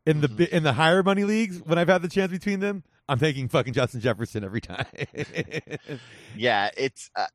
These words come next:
Speaker 2: Jeff-, Justin Jefferson's my number two. Um, like, this guy has done nothing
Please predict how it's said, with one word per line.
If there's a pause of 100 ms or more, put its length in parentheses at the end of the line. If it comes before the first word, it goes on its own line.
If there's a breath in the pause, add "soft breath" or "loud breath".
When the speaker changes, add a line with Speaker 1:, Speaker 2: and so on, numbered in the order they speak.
(100)
Speaker 2:
Jeff-,
Justin
Jefferson's
my
number
two. (640 soft breath)
Um, (520)
like, (420)
this
guy
has
done
nothing